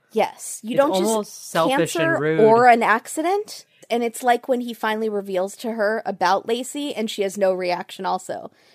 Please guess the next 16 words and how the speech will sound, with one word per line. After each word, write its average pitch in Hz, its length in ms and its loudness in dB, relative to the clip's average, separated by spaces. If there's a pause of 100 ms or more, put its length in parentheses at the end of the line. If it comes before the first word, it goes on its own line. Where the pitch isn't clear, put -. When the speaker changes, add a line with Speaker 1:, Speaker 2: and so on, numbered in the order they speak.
Speaker 1:
She's 339 260 -4
just 453 160 -4
like 208 140 4
a 165 80 -2
boring 214 560 0
person 202 340 -4
on 170 120 -6
the 170 80 -8
phone. 180 360 0
<laughs> - 40 -20
She - 180 -4
has 311 220 -2
no 208 240 2
reaction 214 600 0 (260)
to 196 180 2
anything. 208 400 -2